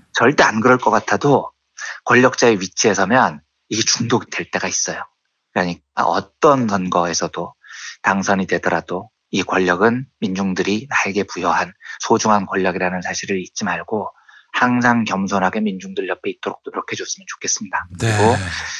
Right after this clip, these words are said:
Speaker 1: 우리 사회가 조금 더 권력형 도파민으로부터 멀어지고 항상 자신과 남을 함께 성찰하는 그러니까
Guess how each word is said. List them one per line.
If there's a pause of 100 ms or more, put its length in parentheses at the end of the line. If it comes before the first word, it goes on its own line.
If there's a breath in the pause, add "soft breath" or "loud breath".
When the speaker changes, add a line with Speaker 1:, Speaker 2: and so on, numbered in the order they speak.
(120)
Speaker 1:
우리
사회가
조금
더
권력형
도파민으로부터
멀어지고 (640 loud breath)
항상
자신과
남을
함께
성찰하는 (380)
그러니까